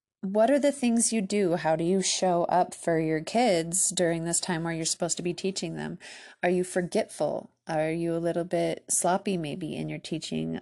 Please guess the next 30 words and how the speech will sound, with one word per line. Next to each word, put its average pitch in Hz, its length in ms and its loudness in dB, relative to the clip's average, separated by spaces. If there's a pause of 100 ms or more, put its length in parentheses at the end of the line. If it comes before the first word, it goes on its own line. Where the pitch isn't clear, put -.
Are 160 140 2
you 165 280 -2
stumbling 175 540 0
over 190 220 0
your 196 160 0
words 185 420 -2
like - 180 -8
that? 151 260 -2
Um, 165 360 -4 (640)
are 190 100 4
you 180 540 2 (140)
being 240 260 4
too - 160 4
strict? - 960 4 (840)
Like, 170 340 -2
"You 196 120 0
will 226 220 2
sit 226 260 0
down, 190 280 2
you 175 100 -2
will 240 180 2
listen 202 380 0
to - 160 -6
me. 185 180 -2
No, 202 200 0
you 254 160 2
cannot 185 360 -4
get 180 140 0
a 165 60 -2
drink, 165 420 -4